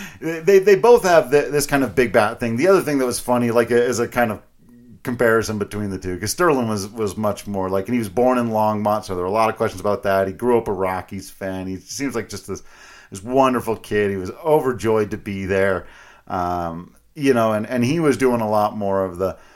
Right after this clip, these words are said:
"Oh, you know, I, I kinda consider myself an all-around player. I wanna be the best hitter I can. I, I wanna spray the ball around the park, try to,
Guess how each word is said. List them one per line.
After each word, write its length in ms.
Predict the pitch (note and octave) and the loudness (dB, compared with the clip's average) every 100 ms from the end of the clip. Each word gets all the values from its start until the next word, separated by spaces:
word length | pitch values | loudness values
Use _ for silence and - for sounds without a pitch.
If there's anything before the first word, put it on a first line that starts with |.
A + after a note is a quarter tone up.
| _ _ | _ _
"Oh, 320 | - F#2+ F#2 F#2+ | -4 -2 0 -2
you 180 | A#2 | -4
know, 160 | A2 G#2 | 0 2
I, 560 | G#2+ G#2+ G#2 G#2+ A2 G#2 | 4 2 2 0 -4 -14
I 380 | A2+ G2 A2+ G#2+ | -14 -8 -4 -4
kinda 340 | - A2 G2+ | -6 -6 -6
consider 420 | F#2+ G2+ - G#2 G#2 | -6 -6 -4 -2 -2
myself 560 | G#2 G2 A2 G2+ F#2+ | -2 -2 0 0 0
an 60 | G2+ | 0
all-around 560 | G2+ G2+ G2 F#2+ F2+ | 2 2 0 -4 -6
player. 360 | - A2 G#2+ G#2 | -2 0 2 0
I 40 | |
wanna 180 | F#2+ F#2 | -2 -4
be 140 | F2+ F2 | -6 -8
the 80 | |
best 260 | E2 F2+ - | -6 -6 -6
hitter 220 | G#2 F#2 | -6 -4
I 80 | F2+ | -6
can. 480 | - A#2+ A2+ G#2+ G#2 | -8 -8 -6 -6 -4
I, 80 | G2 | -6
I 320 | F2+ F#2 F#2 | -8 -10 -10
wanna 240 | F2+ E2+ | -10 -12
spray 300 | - - G#2+ | -10 -2 -2
the 80 | F2+ | 0
ball 220 | G#2 G2+ | 0 2
around 220 | G2 F#2 | 0 -4
the 60 | E2 | -8
park, 440 | - A#2+ A2 G#2 | -2 4 4 2
try 180 | - F#2+ | -4 -6
to, 120 | E2 | -6